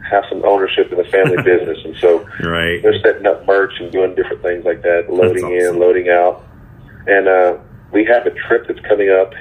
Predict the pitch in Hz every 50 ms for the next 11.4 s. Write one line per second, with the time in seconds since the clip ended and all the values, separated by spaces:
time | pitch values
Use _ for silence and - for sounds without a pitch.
0 | - - 104 101 101 95 92 95 92 - - - 104 107 120 117 101 90 85 87
1 | 85 87 85 87 92 90 90 87 92 92 87 90 92 90 87 87 85 - - 101
2 | 95 90 87 92 101 107 95 82 78 85 95 - - - - 107 120 - - 92
3 | 85 98 101 78 - - - - - - - 92 92 92 - - 92 92 90 87
4 | 87 85 85 - - 92 90 87 87 90 87 87 87 92 95 92 - 90 85 -
5 | 95 92 85 85 90 87 82 - 95 90 90 92 101 - - - - - - -
6 | - - - - - - - - 98 101 107 107 113 113 - - 117 113 107 110
7 | 107 110 117 - 101 95 95 98 98 104 95 101 101 98 98 - - 92 92 95
8 | 101 107 107 101 101 104 117 135 - - - - - - 98 95 87 - - 92
9 | 87 - 101 98 95 - - - 104 101 - 98 95 95 92 92 90 95 95 98
10 | 98 - - 104 104 95 95 101 101 101 98 98 98 98 95 92 92 92 90 90
11 | 95 95 95 92 - 92 92 -